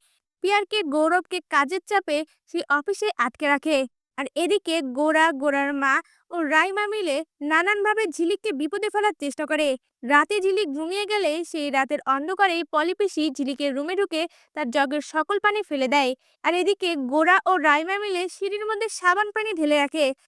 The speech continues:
যাতে ঝিলিক পানির জন্য নিচে নামতে গেলে পা পিছলে পড়ে যায়, আর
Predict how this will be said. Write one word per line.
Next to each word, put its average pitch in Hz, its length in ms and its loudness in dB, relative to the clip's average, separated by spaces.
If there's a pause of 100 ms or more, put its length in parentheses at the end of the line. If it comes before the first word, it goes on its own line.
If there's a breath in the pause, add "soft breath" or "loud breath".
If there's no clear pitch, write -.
(140)
যাতে 311 340 2
ঝিলিক 381 300 0 (100)
পানির 359 320 0
জন্য 415 220 -4
নিচে 330 300 -6
নামতে 311 360 0
গেলে 359 220 4 (320 soft breath)
পা 359 160 2
পিছলে 427 380 -2
পড়ে 285 260 2
যায়, 285 280 2 (300)
আর 269 80 -4